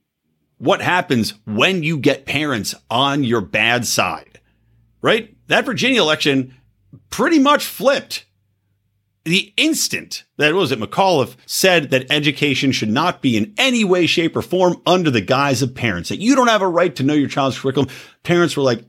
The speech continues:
"Nope, absolutely not. Get the fuck outta here." You're gonna see the same thing here.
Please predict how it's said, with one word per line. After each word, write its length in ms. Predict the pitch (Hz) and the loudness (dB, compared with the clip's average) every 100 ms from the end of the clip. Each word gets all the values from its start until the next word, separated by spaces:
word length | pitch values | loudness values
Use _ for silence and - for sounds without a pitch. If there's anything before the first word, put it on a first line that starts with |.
| - | -2
"Nope, 520 | 101 147 233 - _ _ _ _ _ _ _ _ | 2 4 2 -2 _ _ _ _ _ _ _ _
absolutely 680 | 160 - - 165 151 147 143 | -4 -2 0 2 2 4 4
not. 320 | 120 90 - _ - 101 | 4 0 -4 _ -16 -6
Get 200 | 160 151 | -6 -4
the 60 | |
fuck 260 | 151 139 - | -6 -6 -2
outta 260 | 117 90 82 | 0 0 -4
here." 160 | - - _ _ _ _ _ _ _ - _ _ _ _ | -12 -20 _ _ _ _ _ _ _ -20 _ _ _ _
You're 180 | 101 113 | -6 -2
gonna 140 | 131 | -2
see 180 | 123 131 | 0 -2
the 100 | 101 | -2
same 280 | - 98 110 | -2 0 0
thing 200 | - 123 | 0 2
here. 260 | 107 90 | 2 0